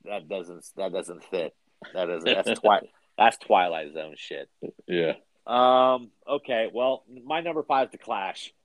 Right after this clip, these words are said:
Speaker 1: Um, you got The Clash, you got Give 'Em Enough Rope, and you have London Calling. Um, there was nothing at this time. The Clash, you know, I, I, I,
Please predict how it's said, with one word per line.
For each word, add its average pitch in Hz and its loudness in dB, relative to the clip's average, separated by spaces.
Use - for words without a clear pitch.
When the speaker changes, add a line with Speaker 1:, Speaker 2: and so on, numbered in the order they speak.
Speaker 1:
Um, 98 -6
you 107 -10
got 104 -4
The 98 -16
Clash, 120 -2
you 92 -12
got 90 -6
Give 104 -4
'Em 98 -10
Enough 92 -6
Rope, 127 2
and 98 -14
you 95 -8
have 90 -8
London 82 -10
Calling. 57 -8
Um, 82 -2
there 113 0
was 104 0
nothing 131 0
at 113 0
this 117 -8
time. 117 -2
The 120 -4
Clash, 123 2
you 135 -4
know, 131 4
I, 120 2
I, 110 0
I, 113 0